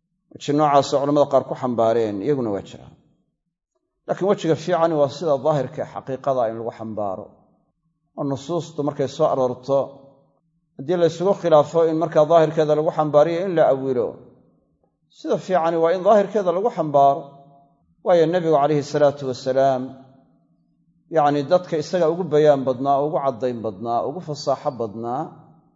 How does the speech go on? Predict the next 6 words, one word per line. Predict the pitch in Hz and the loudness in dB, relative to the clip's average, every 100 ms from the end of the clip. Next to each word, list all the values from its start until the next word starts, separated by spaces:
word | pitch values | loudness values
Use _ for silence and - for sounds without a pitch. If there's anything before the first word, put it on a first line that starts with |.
| _ _ _ - | _ _ _ 0
oo | 175 175 | 4 6
waxa | 180 180 | 4 4
weeye | 202 190 165 160 156 | 4 2 2 2 2
ugu | 160 214 285 226 185 | 0 0 0 0 0
naseexa | 165 - 160 151 151 175 131 | -2 -2 0 0 2 2 2
iyo | 147 143 143 | -2 -2 2